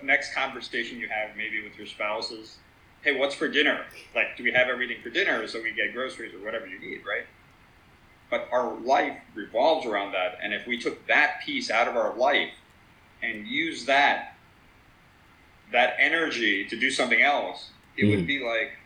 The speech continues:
Speaker 1: thirty percent of our day comes back to us, you know?
Speaker 2: <laughs>
Speaker 1: A very big, big part. I don't even know if I'm making any sense anymore, but
Speaker 2: No, that's great. Um, you want to reserve your mental energy for the things that matter,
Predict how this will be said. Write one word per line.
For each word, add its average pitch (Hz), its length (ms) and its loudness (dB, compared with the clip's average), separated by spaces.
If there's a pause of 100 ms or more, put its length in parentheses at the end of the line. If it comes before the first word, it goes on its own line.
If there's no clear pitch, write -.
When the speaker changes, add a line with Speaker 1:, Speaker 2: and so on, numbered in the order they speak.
Speaker 1:
thirty 151 200 0
percent 147 380 -6
of 135 80 -10
our 123 120 -6
day 131 280 -2
comes 127 340 -6
back - 300 -2
to 233 60 6 (140)
us, 110 160 2
you - 220 4
know? 120 300 0 (260)
Speaker 2:
<laughs> - 140 -18
Speaker 1:
A 110 40 -8
very 151 340 0 (120)
big, - 200 -4 (200)
big 139 160 0 (120)
part. 123 320 2
I 143 100 2
don't 131 140 2
even 110 180 -6
know 110 140 -2
if 104 100 -8
I'm 101 100 -10
making 104 300 -6
any 95 120 -18
sense 101 280 -18
anymore, 95 460 -8
but 95 240 -2
Speaker 2:
No, 202 180 10
that's 185 280 6
great. 185 520 8
Um, 120 460 8 (140)
you 156 160 8
want 175 220 10
to 170 80 10
reserve 156 440 8
your 160 100 10
mental 143 360 8
energy 131 380 8
for 127 160 8
the 107 120 6
things 120 320 6
that 104 180 6
matter, 90 440 4